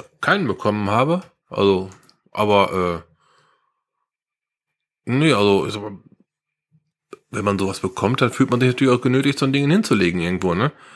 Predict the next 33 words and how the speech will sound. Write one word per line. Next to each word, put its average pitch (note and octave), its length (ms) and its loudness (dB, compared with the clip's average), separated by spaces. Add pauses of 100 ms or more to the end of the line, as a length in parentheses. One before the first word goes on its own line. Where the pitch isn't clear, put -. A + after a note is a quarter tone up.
(180)
Und G2+ 180 -6
wenn G2 140 0
du A#2+ 80 2
schon A2+ 240 0
sagst, A#2 180 0
dass G#2 120 -2
das G#2 100 -2
einfach A2 280 0
nur A2 220 2
hinfahren, B2 720 0
äh, G2+ 160 0
Foto B2+ 320 0
machen A#2 240 0
und G#2 80 0
weiterfahren G#2+ 540 0
ist, C3+ 200 -4 (1000)
das G2+ 240 -4
finde A2+ 180 0
ich A2+ 60 2
am G#2+ 100 0
Thema A#2 260 2
vorbei. A#2+ 400 0
Also F#2 160 2
jetzt - 320 -2
werden A2+ 220 2
nochmal G#2 320 2 (300)
kurzfristig D3 600 -2
wirklich C3 280 -4
viertausend C3+ 480 0
Stück - 160 -6
neu C#3+ 420 2
rausgehauen C#3+ 580 2
davon C3+ 340 -2